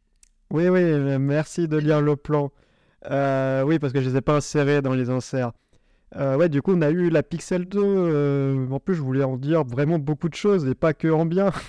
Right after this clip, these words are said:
<laughs> de cette Pixel deux. Euh, c'est, ça, ça apporte quoi, la Pixel deux ? Euh, toi, t'as un peu regardé, euh ?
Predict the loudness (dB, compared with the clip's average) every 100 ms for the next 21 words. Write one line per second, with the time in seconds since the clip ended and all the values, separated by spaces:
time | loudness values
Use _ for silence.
0 | -18 -20 -10 -4 -4 -2 -4 -4 -6 -4
1 | -6 -4 -4 -4 _ _ _ _ _ _
2 | _ _ _ _ _ _ _ _ _ _
3 | _ -4 -2 -2 0 0 0 0 0 2
4 | 2 0 0 -4 0 0 0 -4 -4 -4
5 | -2 -2 0 0 -2 -2 -2 -2 -4 -6
6 | -4 -4 -2 -4 -2 -2 -2 -2 -2 -2
7 | 0 -2 -4